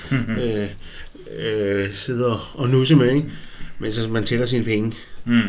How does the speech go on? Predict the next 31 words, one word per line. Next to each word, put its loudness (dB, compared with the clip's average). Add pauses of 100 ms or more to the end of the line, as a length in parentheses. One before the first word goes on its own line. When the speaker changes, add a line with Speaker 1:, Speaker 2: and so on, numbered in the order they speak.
(160)
Speaker 2:
og -10
folk -4
går 0
for 2
lud 4
og 2
koldt -2
vand -8
og -8
sådan -10
noget. -16 (340)
Altså, -4
det, 0 (400)
den 2
er 2
jeg 2
meget 0
langt -4
fra, -14
ikke? -10 (180)
Speaker 1:
Jo. -2 (520)
Speaker 2:
Og 6
jeg 6
synes, 6
at -2
der 6
er 4
Beyoncé 4
langt -2
tættere. -6 (460)
Speaker 1:
Nå, 8